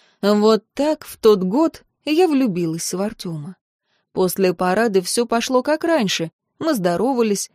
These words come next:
спрашивали друг у друга домашние задания, одалживали ручки и циркули.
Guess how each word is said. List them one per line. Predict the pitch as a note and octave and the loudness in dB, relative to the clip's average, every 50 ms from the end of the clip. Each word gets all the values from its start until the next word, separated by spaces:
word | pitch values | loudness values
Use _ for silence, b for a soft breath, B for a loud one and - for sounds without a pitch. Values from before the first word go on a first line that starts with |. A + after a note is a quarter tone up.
| _ _ _ | _ _ _
спрашивали | - - - D4+ D#4+ F4 E4+ - B3 G#3 G3+ F#3+ | -16 -10 -4 0 0 0 0 0 0 2 4 4
друг | F#3 F3 F#3+ F#3+ - | 4 4 0 0 2
у | F#3+ F#3+ | 2 2
друга | F#3 F#3 F3+ F#3 | 2 2 2 0
домашние | F3+ F3 F3 F3 F3 F3 - - E3+ F3 F3 | 0 -2 -2 -4 -4 -6 -6 -4 -4 -4 -4
задания, | D#3+ F3 E3+ E3 D#3+ G3+ B3 C4+ B3 A#3 A3 G#3 G3+ _ _ _ _ _ - | -2 -4 -4 -4 -2 -2 0 0 2 2 2 2 0 _ _ _ _ _ -2
одалживали | - A3+ A3 A3 B3 B3 A#3+ G#3+ A3 A3 G#3 G3 F#3+ | 0 0 4 4 4 2 2 2 2 2 4 4 4
ручки | G3 G3 A3 C4+ B3+ - - - B3 | 4 4 2 0 -2 -4 -4 -2 -2
и | C4 C#4+ | -2 -2
циркули. | - - - C#4 A3+ F#3+ - - E3+ D3+ A2 - | -4 -4 -4 -2 -2 -2 -4 -6 -6 -6 -6 -8